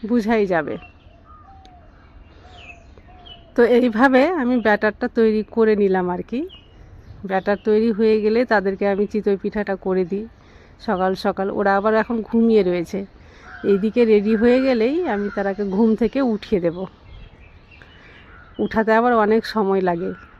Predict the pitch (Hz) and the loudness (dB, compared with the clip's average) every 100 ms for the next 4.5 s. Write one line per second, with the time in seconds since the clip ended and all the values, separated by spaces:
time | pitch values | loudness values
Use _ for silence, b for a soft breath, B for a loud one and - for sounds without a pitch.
0 | 220 208 - 196 202 214 240 262 233 294 | -4 -4 -2 0 2 2 0 0 0 0
1 | 220 - 214 214 233 226 233 262 233 214 | -2 0 0 2 0 -2 0 0 0 -2
2 | - 208 196 185 165 175 170 - B B | 0 0 2 0 0 -6 -10 -18 B B
3 | B B B B - - - - - - | B B B B -20 -20 -20 -20 -20 -20
4 | - - - - 202 | -20 -20 -12 0 2